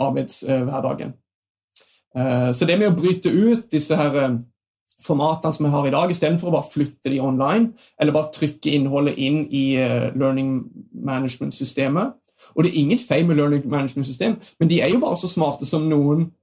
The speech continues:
som har utviklet de er. <laughs> Og de kjenner jo ikke det. De kjenner, de, de vil jo designe et program eller en plattform som skal funke for de fleste. Eh, så det er ikke så rart om ikke alle funksjonalitetene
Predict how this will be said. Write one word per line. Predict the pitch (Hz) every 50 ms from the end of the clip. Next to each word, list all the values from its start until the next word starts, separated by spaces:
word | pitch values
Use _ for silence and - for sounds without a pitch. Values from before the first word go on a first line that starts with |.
| _ _
som | - - 160 151
har | 147 147
utviklet | - 156 160 165 - - 185 185 - 196 175 170
de | 160 156 147 147 147 _ _ _ _ -
er. | - 233 - - - - - - 214 -
<laughs> | - - - - 156 -
Og | - -
de | - 208
kjenner | 269 - 214 175 165 165
jo | 156
ikke | 151 165 156
det. | 156 208 254 220 - -
De | 175
kjenner, | 170 - 185 151 135
de, | 151 170 196 -
de | 151 143
vil | 147 170
jo | 190 208
designe | 220 320 - - 151 151 151 156
et | 151
program | - 160 151 135 135 143 143 147 151
eller | 147 147 143
en | 143 135
plattform | - 143 135 - - 147 143
som | 139 - 147 135 -
skal | - - -
funke | - 165 147 147 - 135
for | - 151
de | 139 147
fleste. | 147 - - - - - - - - - 226 - - _ _ _ _ _ _ _ _ _ _ _ _ _ _ _ _ _ - -
Eh, | 139 135 135 135 135 135 135
så | - - 160
det | 156
er | 151
ikke | 151 175
så | 269 240
rart | - 143 151 160 - -
om | 170 156
ikke | 147 160 139
alle | 135 139 131
funksjonalitetene | - 147 143 131 - 147 139 131 123 - 131 139 - - 147 143 143